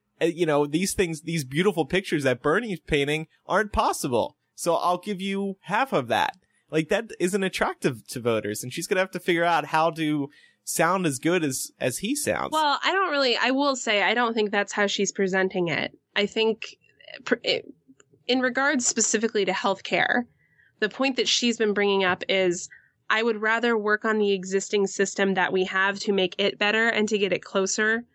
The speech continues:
Speaker 2: to what we all want rather than dismantling it in favor of this really big, great idea that sure we might all like,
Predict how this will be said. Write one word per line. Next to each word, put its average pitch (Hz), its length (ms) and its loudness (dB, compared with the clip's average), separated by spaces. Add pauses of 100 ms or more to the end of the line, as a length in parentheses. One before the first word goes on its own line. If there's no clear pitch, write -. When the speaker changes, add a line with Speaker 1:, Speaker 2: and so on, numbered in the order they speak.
(300)
Speaker 2:
to - 140 -4
what 190 120 0
we 226 140 2
all 220 180 2
want 233 320 0
rather 208 460 0
than 202 220 0
dismantling 190 760 0
it 180 280 -2 (480)
in 214 140 0
favor 202 640 0
of 180 160 0
this 185 200 -2
really 190 200 2
big, 180 260 0
great 180 240 0
idea 233 480 -2
that - 140 -4
sure 208 200 0
we 196 140 0
might 190 220 0
all 180 200 2
like, 208 560 0